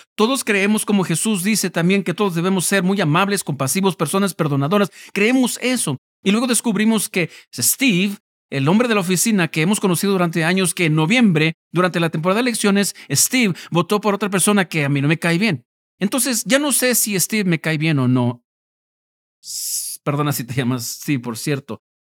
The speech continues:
Pero entiendes lo que te digo, ¿verdad? La fe no es solo la creencia,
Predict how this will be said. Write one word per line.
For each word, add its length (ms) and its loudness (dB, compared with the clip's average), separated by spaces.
Pero 120 4
entiendes 280 0
lo 80 -2
que 100 -4
te 180 -4
digo, 300 -2
¿verdad? 440 -6
La 160 0
fe 160 -2
no 180 4
es 100 -2
solo 240 -2
la 140 -4
creencia, 720 -4